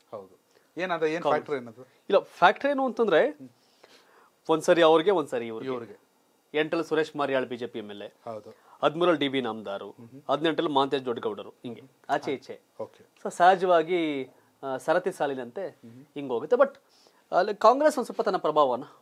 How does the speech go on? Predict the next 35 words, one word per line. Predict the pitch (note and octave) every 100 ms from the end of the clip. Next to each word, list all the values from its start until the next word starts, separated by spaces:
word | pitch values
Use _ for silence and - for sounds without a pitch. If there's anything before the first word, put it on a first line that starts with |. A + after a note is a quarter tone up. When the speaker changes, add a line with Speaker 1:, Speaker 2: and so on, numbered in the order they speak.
| _ A#2
Speaker 1:
ಬೇರೆ. | B2 G2
Speaker 2:
ಉಳಿಸ್ಕೊಂಡಿದೆ, | C#3 B2+ - G#2 - -
ಇದೆ. | C3 G#2 _ _ _ -
ಅಧಿಕಾರದಲ್ಲಿ | D3 D3+ D#3 D3+
ಇಲ್ಲ | C#3 D3+
ಅಂತಂದ್ರು | D3 C3+ C3+ D3+
Speaker 1:
ಹ್ಮ್. | - B2+ B2+ D#3+ _ _ -
Speaker 2:
ಪಾರ್ಟಿ | D3+ D#3+ F3+
ಏನ್ | D3+
ಸ್ಟ್ರಾಂಗ್ | - C#3+ C3+
ಇರ್ಬೇಕು | C3 D#3+ F3+ - -
ಆ |
ಥರ | A#2+ A#2+
Speaker 1:
ಹೌದು. | A2
Speaker 2:
ಇದೆ. | - _ _ -
ಆಡಳಿತ | D#3+ G3 G3
ವಿರೋಧದಲ್ಲಿ | F3+ D#3+ D#3 D3+
ಏನಿರ್ಬೇಕು | D3+ D3+ D3+ C#3 E3+
ಅದು | D3+
ಇವ್ರಿಗಿದೆ. | B2 A2+ G#2 G2+ _ _
Speaker 1:
ಹೌದು. | G#2+ F#2+ _ -
Speaker 2:
ಇದು, | E3+ G3+ D#3+ C3 - - - -
ಆ, | C3 A#2 A2+
ಇಲ್ಲಿ | C3
ಕಿತ್ತೂರಿನ | B2+ C3+ D3+ B2+
ಕಥೆ. | A#2 G#3+
ಇಲ್ಲಿ | C#4 A3+
ಕಾಂಗ್ರೆಸ್ | F#3 F#3 G#3 G#3
ಈಗ | E3+
ಮುನ್ನಡೆಯನ್ನ | D3+ C#3+ C3+
ಕಾಯ್ದುಕೊಂಡಿದೆ | F#3+ D3 C3+ - A#2+ A3
ಕಿತ್ತೂರಲ್ಲಿ. | - D3+ C#3 A#2 G2 - - A2 _ -
ಇನ್ನು | A3+
ಬೈಲಹೊಂಗಲ | G3+ B3 D4 C4+ C4
ಕ್ಷೇತ್ರ, | B3+ B3